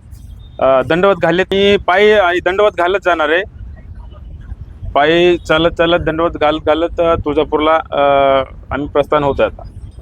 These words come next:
हो, अ, आता मनोदातांची प्रकृती, अ, सुधारणा होत आहे.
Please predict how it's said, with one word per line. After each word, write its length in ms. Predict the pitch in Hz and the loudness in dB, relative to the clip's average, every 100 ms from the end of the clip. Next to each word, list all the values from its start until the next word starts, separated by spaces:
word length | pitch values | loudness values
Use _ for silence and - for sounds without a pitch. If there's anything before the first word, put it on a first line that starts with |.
| - | -2
हो, 200 | 156 117 - | 0 0 -4
अ, 400 | 110 123 131 131 | -2 0 2 2
आता 260 | 135 156 160 | 0 0 0
मनोदातांची 600 | 160 165 156 160 165 165 | 0 -2 -2 -2 -4 -8
प्रकृती, 580 | - 151 160 160 175 165 | -6 -2 -2 0 0 2
अ, 360 | 160 151 151 | 4 4 2
सुधारणा 360 | 147 147 151 156 | 0 -2 -2 0
होत 220 | 147 160 | -2 0
आहे. 260 | 151 143 | 2 2